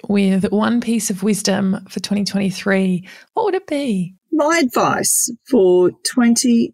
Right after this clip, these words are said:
Speaker 2: twenty-three is don't stop believing, keep investing.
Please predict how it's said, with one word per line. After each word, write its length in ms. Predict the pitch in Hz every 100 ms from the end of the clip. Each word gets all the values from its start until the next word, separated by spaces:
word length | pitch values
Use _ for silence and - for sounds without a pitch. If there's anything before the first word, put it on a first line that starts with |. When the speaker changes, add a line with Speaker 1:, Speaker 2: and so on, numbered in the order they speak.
| - -
Speaker 2:
twenty-three 1040 | 185 180 - 190 165 - 156 110 202 - _ _ _ _ _ _ _
is 720 | 202 196 190 190 190 175 - - - -
don't 320 | 196 208 247
stop 440 | - - 190 - 208
believing, 680 | 220 180 147 - 135 254 359 _ _ _
keep 440 | - - 226 285 -
investing. 840 | 277 254 175 160 - 170 190